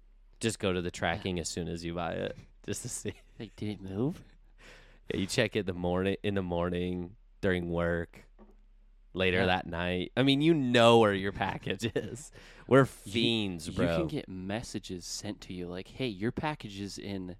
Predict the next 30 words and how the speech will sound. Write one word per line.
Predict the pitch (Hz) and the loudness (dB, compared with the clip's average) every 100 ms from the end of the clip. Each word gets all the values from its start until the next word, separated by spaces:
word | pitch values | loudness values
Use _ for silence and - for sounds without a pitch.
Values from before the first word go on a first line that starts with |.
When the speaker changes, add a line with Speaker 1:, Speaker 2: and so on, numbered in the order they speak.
| - - | -20 -10
Speaker 2:
Denver. | 95 107 113 | -4 -4 -2
Speaker 1:
Yeah. | 92 80 95 101 | -4 -6 -8 -12
Speaker 2:
It's | - | -12
a | 95 | -12
day | - 95 | -8 -8
away. | 92 87 92 80 - 85 | -8 -8 -8 -10 -12 -8
Speaker 1:
Yeah. | 85 | -6
Speaker 2:
You're, | 80 110 | -6 -8
it's, | 110 - | -10 -10
it's | 107 - | -12 -4
coming | 117 107 | -4 -2
tomorrow." | 90 85 92 76 - - - - | -6 -8 -10 -12 -18 -20 -20 -16
Speaker 1:
Yeah. | - 82 73 80 - - - | -6 -4 -4 -8 -18 -20 -4
It's, | 107 - - | -4 -2 -2
uh, | 117 101 98 92 85 - - - - - - - - - - | 0 2 0 0 -4 -8 -14 -20 -20 -20 -20 -20 -20 -20 -10
it's | 92 92 90 - - | -4 -2 -4 -8 -14
for | - 98 | -6 0
all | 95 98 | 0 0
the | |
freaks | 87 - 90 - 101 | -6 -8 -8 -6 -6
out | 95 | -4
there | - 104 107 113 - | -4 -4 -4 -6 -8
that | 90 82 62 - - | -6 -6 -8 -14 -12
like | 87 85 82 | -8 -8 -10
to, | - 87 82 82 80 82 - - - - - - - - - - - | -10 -8 -6 -6 -8 -10 -16 -20 -20 -20 -20 -20 -20 -20 -20 -20 -16
<sighs> | - - - - - - | -14 -16 -20 -20 -20 -16
everyone's | - 101 107 92 80 | -12 -4 -2 -2 -6
a | |
stalker | - 85 80 - 52 52 - - - | -6 -6 -6 -10 -12 -12 -16 -20 -20
Speaker 2:
Yeah. | 87 | -18